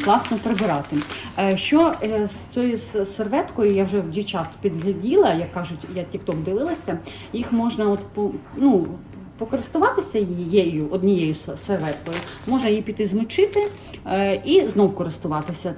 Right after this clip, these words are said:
Це класно, бо вона щільна і буде витримувати цей такий процес. Так що я взяла, сто дев'ять гривень, зараз вони по акції. Так, ось такі,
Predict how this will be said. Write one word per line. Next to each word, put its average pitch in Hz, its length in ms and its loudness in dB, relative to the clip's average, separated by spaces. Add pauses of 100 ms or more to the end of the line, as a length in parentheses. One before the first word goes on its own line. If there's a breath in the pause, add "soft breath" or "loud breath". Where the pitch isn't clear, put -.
Це 262 280 4
класно, 151 420 -2 (120)
бо 180 160 0
вона 202 240 2
щільна 240 420 4 (500 loud breath)
і 226 400 2 (360)
буде 254 340 6
витримувати 170 800 0
цей 214 140 2
такий 208 260 -2
процес. 196 400 -6 (120)
Так 196 180 -6
що - 80 -6
я 190 80 -2
взяла, 247 360 0
сто 240 380 2
дев'ять 190 320 2
гривень, 233 300 2
зараз 202 280 -2
вони 185 160 -4 (100)
по 190 60 -4
акції. - 460 -6 (460)
Так, 160 260 -8
ось 262 100 -2
такі, 254 440 -2